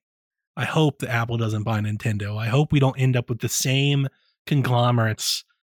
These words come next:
in the video game space that we see in the entertainment space, in the music space, in the cell phone space.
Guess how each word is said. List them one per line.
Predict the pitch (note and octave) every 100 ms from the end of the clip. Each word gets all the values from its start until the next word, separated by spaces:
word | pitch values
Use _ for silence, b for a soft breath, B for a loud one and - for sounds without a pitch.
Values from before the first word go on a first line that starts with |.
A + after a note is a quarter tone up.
| _
in | B2+
the | A#2
video | C3 C3+ A#2+
game | A#2 A2
space | - A2+ A2 -
that | A2+
we | G#2+
see | -
in | A#2
the | A2
entertainment | A2 G2+ D3 D3
space, | - C#3+ C3 -
in | A2
the |
music | A2 B2+ A#2+
space, | - A#2+ A#2 -
in | G#2+
the |
cell | G2+ A2+ G2+
phone | G2+ G#2
space. | F#2+ - -